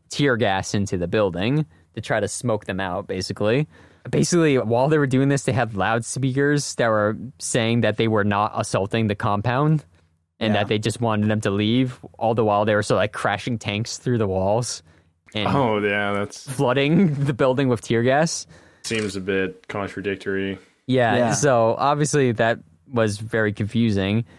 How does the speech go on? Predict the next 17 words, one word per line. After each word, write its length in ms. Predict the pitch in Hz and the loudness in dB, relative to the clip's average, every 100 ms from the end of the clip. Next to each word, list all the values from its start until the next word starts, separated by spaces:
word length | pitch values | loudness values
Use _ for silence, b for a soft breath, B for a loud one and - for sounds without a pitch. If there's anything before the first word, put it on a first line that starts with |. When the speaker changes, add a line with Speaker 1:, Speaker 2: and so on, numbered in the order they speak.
| b b - | b b -4
Speaker 1:
And 80 | |
so 120 | 123 156 | 0 2
they 80 | 147 | 2
started 320 | 190 180 160 | 4 2 4
doing 260 | 151 156 | 2 2
this, 180 | 127 117 | 2 0
but 300 | - 117 107 | 0 -2 -2
by 340 | 123 123 135 117 | 0 2 0 -2
crashing 440 | - 117 127 147 | -2 -2 0 0
their 120 | 120 107 | 0 0
tanks 340 | - 117 120 | -2 -2 -2
into 160 | 135 104 | -2 -2
the 100 | 104 | -2
buildings, 500 | 98 95 110 127 123 | 0 0 2 0 0
they 100 | 113 | -2
actually, 400 | 82 110 - 113 | -2 -4 0 0
like, 200 | 95 107 | 0 -2